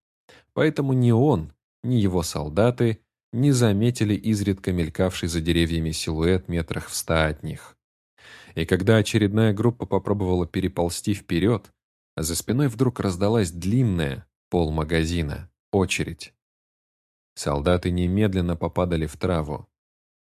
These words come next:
Те, кто был сзади, развернули стволы и открыли неприцельный огонь, чтобы спугнуть стрелка.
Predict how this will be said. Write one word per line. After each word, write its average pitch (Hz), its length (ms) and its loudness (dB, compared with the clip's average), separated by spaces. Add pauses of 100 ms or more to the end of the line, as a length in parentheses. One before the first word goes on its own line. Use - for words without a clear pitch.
(160)
Те, 95 160 4
кто 98 180 -2
был 90 220 0
сзади, 101 440 2
развернули 95 560 0
стволы 92 520 0
и 92 40 2
открыли 95 500 -2
неприцельный 95 760 -2
огонь, 104 420 0
чтобы 80 400 -4
спугнуть 95 480 -4
стрелка. 85 640 -4